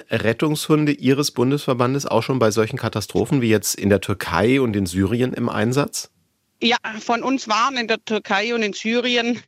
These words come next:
Speaker 2: mit unserem Auslandspartner I H Germany, äh, fünf Hunde im Ausland.
Speaker 1: So einen Rettungshund auszubilden, stelle ich mir vor, ist schon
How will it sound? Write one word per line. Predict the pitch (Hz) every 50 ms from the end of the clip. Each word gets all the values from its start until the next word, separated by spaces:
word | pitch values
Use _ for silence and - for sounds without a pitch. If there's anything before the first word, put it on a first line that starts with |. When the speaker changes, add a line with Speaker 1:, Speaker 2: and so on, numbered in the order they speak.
| _ _ - - _ _ _ _ _
Speaker 2:
mit | - 208 202 202 185 - -
unserem | - 214 202 190 - 202 185 202
Auslandspartner | 240 302 339 - 269 262 247 - - - 220 220 - 220 214 -
I | 220 220 _
H | 196 190 185 -
Germany, | 262 269 302 311 320 294 294 294 311 311 285 - - - _ _ _ _ _ _ _ _ _ _ _ _ -
äh, | - 196 196 196 202
fünf | - 247 240 226 - -
Hunde | 226 208 185 175 180 170 170 - - - _ _ _ _ _ _ _ _ _ _ _ _
im | - - 190 175
Ausland. | 175 170 156 - 165 156 156 151 - - - - _ _ _ _ _ _ _ -
Speaker 1:
So | 110 127
einen | 127 117
Rettungshund | 107 117 131 - 185 175 - - 160 147 - -
auszubilden, | 110 113 110 - - - 113 - - 92 85 80 - 80 73 - _ _ -
stelle | - - - 107 110 131
ich | 135 -
mir | 151 135 127
vor, | - - 113 110 120 135 - _ _
ist | - 123 113 - -
schon | - - - 139 156 -